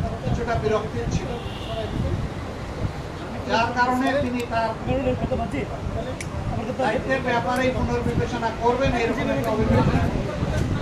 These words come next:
তিনি প্রকাশ করেছিলেন। কিন্তু কার্যত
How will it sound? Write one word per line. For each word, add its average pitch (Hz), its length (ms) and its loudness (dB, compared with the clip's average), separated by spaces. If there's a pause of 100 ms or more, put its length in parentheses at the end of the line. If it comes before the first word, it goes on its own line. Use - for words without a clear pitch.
(360)
তিনি 233 220 -2 (580)
প্রকাশ 247 280 2 (120)
করেছিলেন। 226 500 -2 (720)
কিন্তু 262 240 -2 (100)
কার্যত 233 340 -2